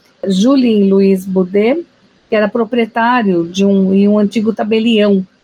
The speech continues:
e muito bem colocado na vida. E a Julie Louise, que era a mãe, ela recebeu toda uma atenção especial. Era filha única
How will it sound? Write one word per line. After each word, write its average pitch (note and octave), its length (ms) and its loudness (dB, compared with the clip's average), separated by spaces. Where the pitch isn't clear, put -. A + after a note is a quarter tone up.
e D#4+ 340 0
muito B3 380 0
bem C#4 180 0
colocado C4 600 -2
na C4+ 160 0
vida. G#3+ 520 -2
E B3 160 0
a C4 260 0
Julie B3 340 2
Louise, G#3+ 640 0
que G#3+ 60 -4
era G3 180 0
a F3+ 40 -2
mãe, G#3+ 400 0
ela G3+ 320 0
recebeu A3 960 -2
toda G#3+ 260 -2
uma A#3 160 0
atenção A#3+ 540 -2
especial. G3+ 640 -4
Era A3+ 220 2
filha G#3+ 320 0
única G#3+ 760 0